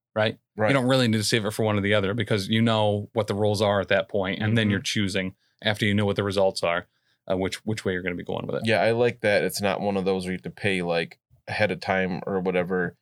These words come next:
Speaker 1: Yeah.
Speaker 2: It's, you know, you're re-rolling it, so you're not triggering more crits or anything like that. You're not counting as anything, so it's
Speaker 1: Correct.
Speaker 2: pretty standard.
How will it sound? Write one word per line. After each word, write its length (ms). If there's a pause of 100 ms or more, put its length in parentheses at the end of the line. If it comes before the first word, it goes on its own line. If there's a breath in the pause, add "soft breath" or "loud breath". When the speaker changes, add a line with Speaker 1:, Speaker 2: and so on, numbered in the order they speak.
Speaker 1:
Yeah. 280
Speaker 2:
It's, 260
you 100
know, 240
you're 120
re-rolling 480
it, 80
so 120
you're 60
not 220
triggering 360
more 160
crits 260
or 40
anything 320
like 160
that. 140
You're 100
not 160
counting 360
as 220
anything, 480
so 180
it's 80
Speaker 1:
Correct. 100
Speaker 2:
pretty 180
standard. 560